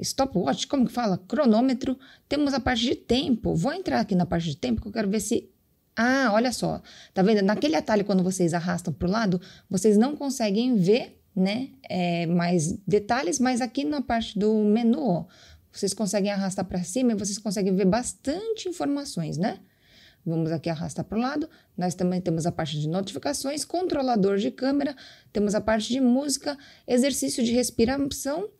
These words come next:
temos o nível de estresse. E nível de estresse, gente, ó, isso aqui é bom, porque quando vocês entram aqui na parte do menu, vocês podem ver que ele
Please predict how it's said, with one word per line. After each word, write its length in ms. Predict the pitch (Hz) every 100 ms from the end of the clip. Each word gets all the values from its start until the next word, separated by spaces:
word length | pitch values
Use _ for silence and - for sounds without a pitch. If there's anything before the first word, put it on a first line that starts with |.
| - - -
temos 260 | 226 233
o 60 | 233
nível 260 | 226 220
de 140 | 208 311
estresse. 480 | - 254 262 330 - - -
E 60 | 370
nível 240 | - -
de 60 | 214
estresse, 380 | - 240 233 190
gente, 220 | 180 185
ó, 200 | 160 - _ _ _
isso 240 | - 320 285
aqui 160 | 226
é 80 | 262
bom, 320 | 180 175 160
porque 220 | - - -
quando 200 | 277 320
vocês 300 | 247 196 170
entram 240 | 160 165
aqui 120 | 170
na 100 | 165
parte 260 | - 175 175
do 80 | 185
menu, 400 | 220 269 220 - - _ -
vocês 200 | 196 214
podem 300 | 226 220 190
ver 140 | 233
que 240 | 233 240 -
ele 240 | 214